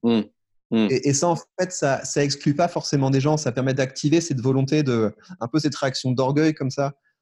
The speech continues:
Speaker 1: C'est
Speaker 2: sans,
Speaker 1: ça.
Speaker 2: euh, sans stigmatiser des, des gens, ouais.
Speaker 1: Et ça polarise parce que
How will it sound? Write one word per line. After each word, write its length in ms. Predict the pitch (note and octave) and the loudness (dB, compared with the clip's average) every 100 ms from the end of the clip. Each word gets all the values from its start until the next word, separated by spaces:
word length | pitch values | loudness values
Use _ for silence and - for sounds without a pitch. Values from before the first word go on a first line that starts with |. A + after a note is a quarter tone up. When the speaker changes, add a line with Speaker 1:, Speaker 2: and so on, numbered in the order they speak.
| _ | _
Speaker 1:
C'est 140 | - - | -10 0
Speaker 2:
sans, 260 | D3+ D#3 | 2 4
Speaker 1:
ça. 80 | D#3 | 4
Speaker 2:
euh, 420 | C3 A#2+ A#2 A2+ G#2+ | 2 2 0 -2 -6
sans 220 | - E3 D#3+ | -4 -2 -2
stigmatiser 760 | - D3+ C#3+ C#3 D3+ C#3 D3 | -2 2 2 2 -2 2 2
des, 240 | C3 B2+ | 2 0
des 140 | A#2+ B2 | 0 -2
gens, 220 | B2+ B2+ | -2 -2
ouais. 160 | G#2 G2 _ _ - - | -4 -8 _ _ -18 -6
Speaker 1:
Et 60 | |
ça 180 | A#2 C3+ | -2 -2
polarise 580 | B2+ D3 C#3 C#3+ E3+ D#3+ A2+ | 0 2 2 2 0 0 0
parce 240 | B2 - | -4 -4
que 380 | - B2+ A#2+ | -2 2 2